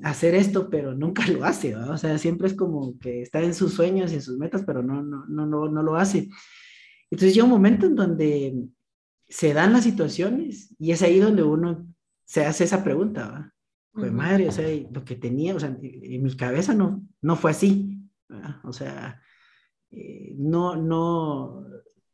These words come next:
Speaker 1: no voy como lo planeé, o sea, no estoy terminando, las cosas no están saliendo como iban en el plan. Entonces yo creo que no lo,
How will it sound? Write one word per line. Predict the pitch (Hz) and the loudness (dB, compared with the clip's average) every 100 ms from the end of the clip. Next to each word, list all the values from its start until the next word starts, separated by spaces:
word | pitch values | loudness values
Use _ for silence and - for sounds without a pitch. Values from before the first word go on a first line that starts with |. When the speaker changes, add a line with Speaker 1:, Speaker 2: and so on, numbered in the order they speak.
| - | -6
Speaker 1:
no | 160 175 180 | 2 4 6
voy | 180 226 - | 8 6 6
como | 214 196 | 4 6
lo | 151 - | 4 0
planeé, | 117 123 190 262 | -4 -2 0 2
o | 165 | 2
sea, | 156 151 | 2 0
no | 151 | -2
estoy | 175 190 | -4 -4
terminando, | 196 165 135 131 170 160 | -4 -6 -6 -6 -2 -2
las | 123 117 | -2 -6
cosas | 147 175 | -4 -2
no | 170 | 0
están | 175 | -2
saliendo | 175 160 156 196 | -2 -2 0 0
como | 196 135 | -2 -4
iban | 135 151 | -4 -2
en | 135 | -4
el | 117 | -4
plan. | 117 160 139 _ _ - - - - _ _ - | -6 -6 -8 _ _ -20 -20 -20 -20 _ _ -12
Entonces | 156 - 185 180 | -10 0 2 6
yo | 185 | 4
creo | 185 202 208 | 6 4 4
que | 170 | 2
no | 143 147 | 2 2
lo, | 165 185 180 151 131 | 4 4 4 2 0